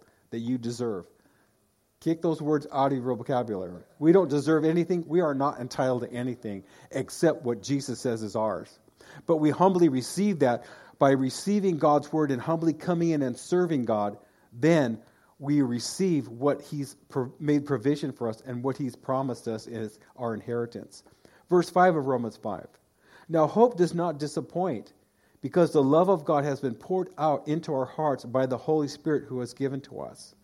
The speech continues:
And so for us, adjusting our thinking and not going by our emotions all the time helps us keep in the love of God that's been poured into our hearts. And it's that faith and hope that keeps us and causes us to rise above our circumstances and what tries to steal our hope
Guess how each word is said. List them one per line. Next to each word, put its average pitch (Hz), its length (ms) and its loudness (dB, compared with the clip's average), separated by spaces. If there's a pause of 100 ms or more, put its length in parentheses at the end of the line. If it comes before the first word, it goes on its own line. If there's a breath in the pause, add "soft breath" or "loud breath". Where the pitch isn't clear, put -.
(480 soft breath)
And 156 160 2
so 151 160 4
for 156 240 0
us, 185 400 4 (420 soft breath)
adjusting 175 540 0
our 135 160 2
thinking 208 600 0 (340 soft breath)
and 147 320 2 (340 loud breath)
not 175 300 2
going 202 240 4
by 180 120 4
our 175 140 4
emotions 160 460 0
all 127 140 2
the 127 60 0
time 135 360 -6
helps 202 320 -2
us 147 100 -6
keep 196 300 -4
in 143 140 -4
the 131 80 0
love 156 280 4
of 139 160 -2
God 110 380 -2
that's 135 140 -6
been 127 160 -6
poured 165 280 0
into 139 220 -4
our 123 140 -4
hearts. 139 440 -4 (460 soft breath)
And 151 140 2
it's 151 200 4
that - 280 0
faith 196 280 6
and 139 100 -2
hope 185 280 0
that 123 140 -4
keeps 185 320 -8
us 131 100 -6
and 123 140 -10
causes 175 380 -4
us - 20 -20
to 143 100 -2
rise 160 400 0
above 165 320 2
our 127 140 2
circumstances 143 800 -4
and 127 100 -6
what 147 240 -2
tries 147 260 -2
to 131 100 -8
steal 165 400 -2
our 127 140 -4
hope 147 400 -4